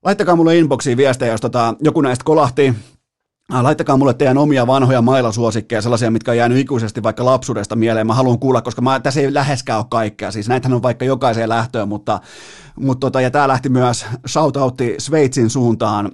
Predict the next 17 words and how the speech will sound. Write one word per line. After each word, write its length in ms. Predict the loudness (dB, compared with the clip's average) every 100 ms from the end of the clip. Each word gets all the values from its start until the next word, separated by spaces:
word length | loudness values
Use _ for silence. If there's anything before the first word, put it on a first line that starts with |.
| -8
eräälle 360 | -2 0 0 2
herrasmiehelle. 580 | 0 0 -2 -2 -2
Tää 200 | -2 0
lähti 260 | 0 -2 -4
keskinäisestä, 680 | -4 -2 -2 -4 -4 -4 -4 -8 -20 -20 _ -4
äh, 220 | -2 -2 -2
<laughs> 80 | 0
nokittelusta 840 | 2 2 2 0 0 0 -2 -2
ja 160 | -2 -2
puhelusta 680 | 0 2 2 0 -2 -2
ja, 160 | 0 0 -2 -8 -20 -20 -20 -8
äh, 160 | -4 0
debatista 520 | 2 2 -2 -4 -4
siitä, 380 | -2 -2 0 -2
että 160 | -2
mitkä 320 | -2 -2 0 0
on 260 | 0 -2